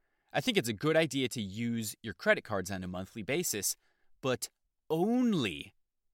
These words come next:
when you are paying them off every month. If you do that, it's good for your credit score, and there are usually benefits from the credit card company. But that's not what we're talking about here. If you are trying to get out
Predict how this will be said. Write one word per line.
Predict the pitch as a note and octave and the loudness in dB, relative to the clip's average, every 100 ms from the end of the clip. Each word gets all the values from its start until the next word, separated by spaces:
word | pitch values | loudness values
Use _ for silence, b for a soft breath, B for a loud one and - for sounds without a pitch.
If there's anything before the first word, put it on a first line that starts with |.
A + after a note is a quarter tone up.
| _ | _
when | - G#2+ | -6 -2
you | G#2+ B2 | 0 -2
are | |
paying | A#2+ - A#2+ | -4 -6 -6
them | A#2 D3+ | -4 -2
off | F3+ A2+ - _ | -2 -2 -6 _
every | F#2 E2 E2+ | -14 -12 -8
month. | A#2 - - _ _ _ _ _ _ - | -6 -6 -10 _ _ _ _ _ _ -4
If | C3 | 0
you | A#3 | 0
do | G3+ A3+ | 0 0
that, | D#3 G3+ A#2+ | 4 6 6
it's | A#2 - | 4 -4
good | G#2 E3 G3 | 0 2 2
for | G3+ | 0
your | E3+ | -4
credit | B2 - C4 B3+ | -4 -4 -4 -2
score, | - - E2 F2 - | -4 -4 -6 -8 -10
and | A2+ A#2+ | -10 -6
there | B2 | -6
are | A#2+ | -6
usually | G#2 A#2+ G3 F3+ F#3+ | -6 -6 -6 -6 -6
benefits | D3+ - B2+ F3+ - - | -8 -4 -4 -4 -8 -10
from | - F2+ F2 | -10 -8 -8
the | F#2 | -10
credit | - F#2 F#2 | -8 -8 -8
card | - E2 | -12 -12
company. | - A3+ - - _ _ _ _ _ - | -8 -8 -8 -20 _ _ _ _ _ -8
But | G3+ | -2
that's | B3+ - | 0 0
not | G3 G#3+ - | 4 4 4
what | F3 | 0
we're | D#3 | 0
talking | - E3+ D#3 D3 | 0 0 0 0
about | B2 G2 - | 0 -2 -2
here. | - B3 - - _ _ _ _ _ | -4 -2 -2 -6 _ _ _ _ _
If | - C#3 | -12 -6
you | G#3+ D4 | -2 0
are | C#4+ | 0
trying | - G3 F3+ | -2 -2 -4
to | C#3+ | -4
get | C#3 - - | -4 -6 -6
out | C#3+ A#3+ - - | 0 0 0 -8